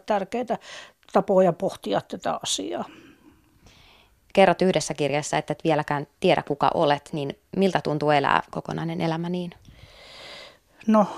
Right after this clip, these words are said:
Speaker 1: sitä pitää sitten tehdä itsestään jonkin kuva ja kuvitella, että se on oikea. Kyllä, tietysti tiedän itsestäni, että totta kai tähän ikään mennessä jo kaikenlaista, mutta on sitten semmoisia selittämättömiä asioita, mutta luulen, että tämä on kyllä universaali tunne.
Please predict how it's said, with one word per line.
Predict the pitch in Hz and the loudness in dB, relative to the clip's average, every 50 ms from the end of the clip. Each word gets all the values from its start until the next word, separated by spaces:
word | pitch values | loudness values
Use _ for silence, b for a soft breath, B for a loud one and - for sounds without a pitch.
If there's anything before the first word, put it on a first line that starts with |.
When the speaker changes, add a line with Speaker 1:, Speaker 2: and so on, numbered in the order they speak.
| B B B B B B | B B B B B B
Speaker 1:
sitä | - - - 196 170 | -10 -4 -2 -2 -2
pitää | - 202 190 208 196 190 | 0 0 2 2 2 2
sitten | - 208 - - 208 196 190 | 0 -2 -2 -2 -2 0 4
tehdä | 214 196 185 180 180 | 4 4 6 4 2
itsestään | 190 165 - - 185 170 - - 190 175 175 | 0 -2 -2 -2 -2 -2 0 2 2 2 2
jonkin | 175 170 165 - 165 165 175 | 0 -2 -2 -4 -4 -6 -6
kuva | - 185 180 180 185 | -8 -4 -2 -2 0
ja | 175 175 | -2 -2
kuvitella, | 175 - 196 185 185 - - 190 190 196 214 190 | -4 -6 -8 -8 -6 -4 -4 -2 0 2 0 0
että | 175 - 208 | 0 -2 -4
se | 196 - 220 | -4 -2 -2
on | 202 185 190 185 | -2 -2 -2 -4
oikea. | 196 190 185 - - 214 202 190 B B B B B B B _ | -4 -6 -4 -2 0 0 0 0 B B B B B B B _
Kyllä, | - 269 269 262 254 247 254 254 247 226 208 - 247 | 6 10 10 10 12 12 10 10 10 8 2 -6 0
tietysti | - 277 254 240 - 240 - - 233 - | 4 6 6 6 4 0 -4 -4 -4 2
tiedän | - 269 254 247 240 226 226 214 | 6 6 8 8 8 6 4 2
itsestäni, | 233 196 - 202 185 - - 214 196 196 | -2 -2 0 0 0 2 2 2 2 2
että | 190 - - 196 175 - - | 2 2 0 0 -2 0 -2
totta | - 202 - - 190 170 | -2 -2 0 -2 -2 0
kai | - 180 175 | 2 0 2
tähän | 175 202 170 185 170 175 | 2 4 4 4 2 2
ikään | 185 180 - 190 175 170 170 | -2 -4 -4 -4 -2 -2 -2
mennessä | 170 170 175 165 - - 196 | -4 -2 -2 -4 -2 0 0
jo | 185 180 | 0 -2
kaikenlaista, | 175 - 208 196 196 - 202 202 220 220 - - - | 0 0 -2 -2 0 0 0 2 2 0 0 2 2
mutta | 262 262 254 - 277 | 2 2 4 2 2
on | 247 208 | 0 0
sitten | - - 285 - - 277 240 | -2 -4 -6 -2 -2 0 0
semmoisia | 214 233 220 208 196 - 220 202 180 | 0 0 -2 -2 -2 0 0 0 0
selittämättömiä | - 196 175 180 175 - - 190 175 175 170 - - - 180 180 175 185 | 0 0 -2 -2 -4 -4 -6 -4 -4 -4 -4 -4 -6 -6 -4 -2 0 2
asioita, | 180 180 - 208 190 185 180 202 | 2 2 4 4 2 2 2 2
mutta | 196 226 233 233 - 220 202 | 4 4 4 4 4 2 4
luulen, | 202 202 185 180 180 175 170 | 4 4 4 4 2 2 0
että | 175 175 - 160 | -2 -2 -4 -6
tämä | - - 175 175 | -4 -2 -2 -2
on | 180 - | -2 -4
kyllä | - 180 185 | -6 -6 -6
universaali | 196 196 196 202 214 - - - - - 214 202 - - - | -6 -6 -6 -6 -4 -4 -4 -4 -2 -2 -2 -4 -4 -4 -6
tunne. | - - - - 214 | -6 -6 -6 -6 -6